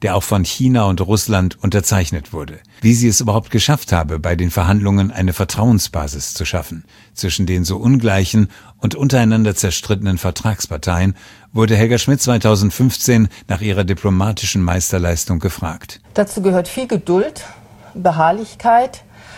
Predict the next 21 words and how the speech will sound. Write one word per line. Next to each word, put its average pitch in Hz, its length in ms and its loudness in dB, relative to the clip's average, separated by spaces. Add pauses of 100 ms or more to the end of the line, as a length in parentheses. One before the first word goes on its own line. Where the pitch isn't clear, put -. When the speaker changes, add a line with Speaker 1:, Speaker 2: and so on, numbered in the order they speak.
(220)
Speaker 2:
auch 202 180 -2
die 220 120 -8
Bereitschaft, 190 760 0
sich - 280 -6
dem 196 140 0
Ergebnis 196 600 -2
in 185 320 -2
kleinen, 208 680 0
pragmatischen 175 680 -2
Schritten 180 300 -4
anzunähern. 202 720 -2
Speaker 1:
Ganz 123 260 2
pragmatisch 98 760 -2
geht 104 180 0
es 92 100 -2
den 104 140 0
Europäern 98 600 2
jetzt 92 320 -2
darum 101 260 2
zu - 140 -4
verhindern, 113 600 4